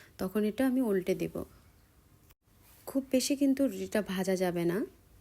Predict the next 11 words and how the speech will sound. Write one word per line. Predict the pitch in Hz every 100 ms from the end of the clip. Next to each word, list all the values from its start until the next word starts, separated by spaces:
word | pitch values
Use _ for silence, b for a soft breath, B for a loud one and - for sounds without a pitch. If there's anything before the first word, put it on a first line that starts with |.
| - - _ _ _ _ _ _ - -
মানে, | 226
কালারটা | 240 220 214 226 254
just | 240 233 - -
একটু | 226 254
চেঞ্জ | 254 208 202 202 -
হলেই | 196 214 311 -
এটা | 190 190
তুলে | 190 185
নিতে | 190 180 180
হবে। | 165
আর | 175